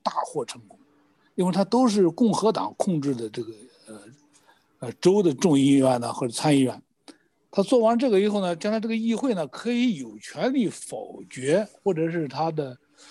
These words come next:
他的选举结果。啊，我本州的选举结果出现重大舞弊，我们今年的选举人，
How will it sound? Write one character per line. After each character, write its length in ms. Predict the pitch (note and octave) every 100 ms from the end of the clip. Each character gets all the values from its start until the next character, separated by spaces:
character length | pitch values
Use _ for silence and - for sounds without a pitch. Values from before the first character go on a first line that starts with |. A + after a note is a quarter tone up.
| _ _
他 140 | -
的 80 | E3
选 200 | - F#3
举 100 | D#3+
结 140 | B2+
果。 240 | G#3+ - - _ _ -
啊， 80 |
我 160 | D#3 B3
本 200 | E3 C#3+
州 100 | F3+
的 80 | A#3
选 140 | F#3+ A3
举 40 |
结 140 | G#3
果 160 | G3+ D#3
出 180 | - F#3+
现 200 | G3+ G3
重 180 | C4 G3+
大 160 | G3
舞 180 | D3+ A#2+
弊， 240 | E3 G#3 -
我 140 | B2+
们 140 | C3 E3
今 140 | B3
年 180 | G#3+ F#3+
的 60 | G3
选 220 | F3 F#3
举 80 | B2+
人， 240 | B2+ D3